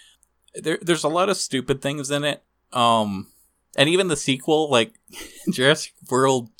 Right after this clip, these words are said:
two, is like, I, I don't know, I think I was, like, five minutes into the movie, and I, like, settled in my seat. I'm like, "Well, I guess that's what I signed up for."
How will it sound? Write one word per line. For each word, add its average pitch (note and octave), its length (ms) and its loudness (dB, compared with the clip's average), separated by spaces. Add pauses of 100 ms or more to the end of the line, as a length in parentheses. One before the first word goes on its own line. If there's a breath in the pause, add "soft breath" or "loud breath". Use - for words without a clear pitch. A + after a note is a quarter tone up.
(120)
two, A#2+ 460 2
is A#2+ 200 0
like, A#2 300 2 (680 loud breath)
I, B2+ 220 8
I - 40 8
don't C3+ 120 4
know, A#2 120 6
I A2 80 8
think C#3+ 200 2
I C#3 40 8
was, B2 120 4
like, A2+ 120 2
five A2 300 6
minutes A2 240 -2
into A#2 200 2
the G#2 60 0
movie, G#2+ 460 2
and G#2+ 160 2
I, A2 80 4
like, A2+ 200 2
settled A#2+ 400 4
in A#2+ 100 0
my A2 100 4
seat. A#2+ 240 -2
I'm A#2+ 80 -2
like, A#2 220 4
"Well, B2 380 8 (280)
I G2 140 2
guess B2 220 4
that's C3+ 220 6
what C#3 120 8
I C#3 60 8
signed C#3 280 2
up E3 140 2
for." G#2+ 420 2